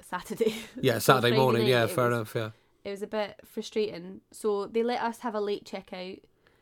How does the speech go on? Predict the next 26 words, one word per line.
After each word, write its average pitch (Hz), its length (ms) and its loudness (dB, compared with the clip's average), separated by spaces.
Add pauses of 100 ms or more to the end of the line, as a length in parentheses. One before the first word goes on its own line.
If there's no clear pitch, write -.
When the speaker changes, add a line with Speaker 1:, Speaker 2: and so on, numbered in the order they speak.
(380)
Speaker 1:
um, 180 560 -8
of 190 160 -10
my 180 180 -8
room 175 400 -10 (140)
Speaker 2:
Yeah. 131 260 2
Speaker 1:
for 196 180 -8
free, 180 480 -10
and 190 120 -8
then 190 100 -8
we 202 60 -12
could 214 140 -12
check 196 240 -8
in - 120 -8
early 180 300 -10
to - 120 -18
the 175 80 -18
honeymoon 180 400 -12
suite - 260 -14
because - 340 -12 (320)
the - 140 -6
other 196 140 -6
people 196 280 -12
were 185 100 -10
leaving 185 340 -12
really 208 300 -4
early. 220 280 -4